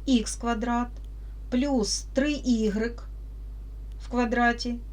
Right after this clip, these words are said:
і мінус подвоєний добуток два помножити на х і помножити на три ігрек.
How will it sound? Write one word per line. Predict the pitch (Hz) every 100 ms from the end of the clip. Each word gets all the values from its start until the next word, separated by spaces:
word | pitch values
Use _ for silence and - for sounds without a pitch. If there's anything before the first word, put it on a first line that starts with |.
| - - - -
і | 277
мінус | 277 285 262 220 190 -
подвоєний | - 262 220 226 254 254 214 202 190 185 190
добуток | 180 247 208 202 247 277 285 - - -
два | 208 220 247 208
помножити | 220 214 202 196 196 - 190
на | 190
х | 202 277 330 -
і | 277
помножити | 247 226 202 214 233 -
на | 208
три | 202 208 196
ігрек. | 185 180 180